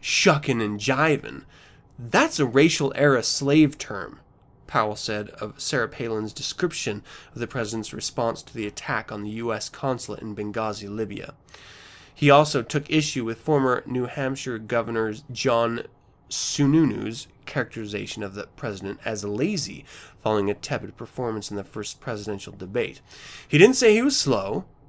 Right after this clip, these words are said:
he was tired, he didn't do well. He said he was lazy. "Now, it may not mean anything to most Americans," Powell said,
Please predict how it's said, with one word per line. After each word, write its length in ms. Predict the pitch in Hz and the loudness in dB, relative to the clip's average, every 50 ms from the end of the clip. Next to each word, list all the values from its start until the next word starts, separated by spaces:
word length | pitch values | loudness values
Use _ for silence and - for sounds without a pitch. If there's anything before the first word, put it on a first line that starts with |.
| - _ _ - - - _ _ _ | -20 _ _ -20 -20 -20 _ _ _
he 80 | - - | -2 -2
was 140 | 131 131 - | -2 0 -2
tired, 520 | - 147 143 113 101 95 95 104 127 147 - - _ - - _ _ _ _ | 0 2 2 2 2 0 -4 -6 -8 -8 -10 -14 _ -20 -20 _ _ _ _
he 80 | - - | -8 -6
didn't 240 | 120 113 104 98 - | -4 -4 -4 0 2
do 160 | 147 175 175 | 4 4 4
well. 340 | 131 - - - - 78 147 - - - - - | 4 2 -2 -4 -6 -6 -6 -10 -18 -20 -20 -10
He 140 | - - | -4 -2
said 280 | 156 143 - 156 127 107 | 0 2 2 2 0 0
he 100 | 104 117 | -2 -4
was 240 | 107 113 131 135 147 | -4 -4 -2 0 0
lazy. 720 | 170 185 196 208 233 254 262 240 156 107 104 - - - - _ - - - - - - - | 2 4 6 6 6 6 4 2 0 -2 -6 -10 -14 -18 -20 _ -20 -20 -20 -20 -16 -4 2
"Now, 240 | 139 135 127 123 120 | 4 6 6 6 4
it 100 | - - | 2 -2
may 240 | 147 170 190 233 285 | 0 2 2 2 2
not 200 | 285 269 262 - | 2 0 0 0
mean 200 | 185 190 190 190 | 2 2 2 4
anything 300 | 185 185 165 165 175 160 | 4 2 2 0 0 2
to 80 | 151 139 | 2 2
most 360 | 139 139 151 160 151 151 - | 4 4 2 2 2 0 -2
Americans," 640 | 135 123 131 170 208 208 165 - - 110 104 - - | -2 0 2 2 2 2 2 0 -4 -10 -12 -12 -12
Powell 280 | - - 110 101 - | -10 -10 -10 -8 -8
said, 340 | - - - 117 120 131 147 | -10 -10 -8 -8 -10 -10 -12